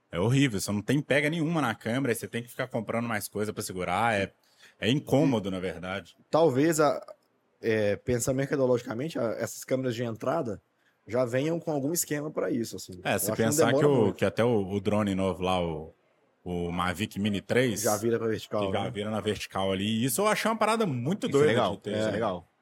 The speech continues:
Speaker 1: num drone.
Speaker 3: Porra, imagina, eu acho que o, talvez a solução é essa.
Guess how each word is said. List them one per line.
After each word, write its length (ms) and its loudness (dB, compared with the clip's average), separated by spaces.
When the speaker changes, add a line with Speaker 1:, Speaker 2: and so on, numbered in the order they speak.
Speaker 1:
num 140 -6
drone. 380 -4
Speaker 3:
Porra, 320 0
imagina, 540 -8
eu 40 -8
acho 140 -8
que 100 -8
o, 140 -8
talvez 340 -2
a 80 0
solução 340 -6
é 120 -2
essa. 320 -8